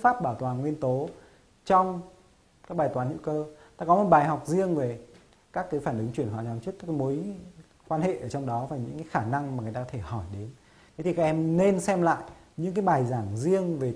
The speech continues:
từng cái vấn đề đó thì nó sẽ sâu sắc hơn. Còn đây thầy chỉ nói lướt qua thôi, thầy chỉ nhắc lại cái chuyện bảo toàn nguyên tố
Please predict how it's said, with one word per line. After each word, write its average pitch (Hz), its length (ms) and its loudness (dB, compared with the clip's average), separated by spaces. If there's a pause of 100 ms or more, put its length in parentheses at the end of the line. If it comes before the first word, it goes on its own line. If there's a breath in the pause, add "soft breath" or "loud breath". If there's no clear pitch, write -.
từng 160 180 6
cái 143 100 4
vấn 147 140 2
đề 175 140 6
đó 123 300 0 (320 loud breath)
thì 120 60 -6
nó 135 100 -4
sẽ 156 120 -6
sâu 165 180 4
sắc - 160 2
hơn. 170 240 6 (300 loud breath)
Còn 135 160 0
đây 165 120 6
thầy 165 180 2
chỉ 117 140 -4
nói 117 320 -4
lướt 240 220 2
qua 175 180 4
thôi, 160 180 -2
thầy 135 100 -8
chỉ 107 60 -8
nhắc 160 280 -4
lại 170 260 4 (520)
cái 147 100 -10
chuyện 180 200 -2
bảo 117 120 -2
toàn 123 240 -4
nguyên 131 160 -6
tố 127 300 -4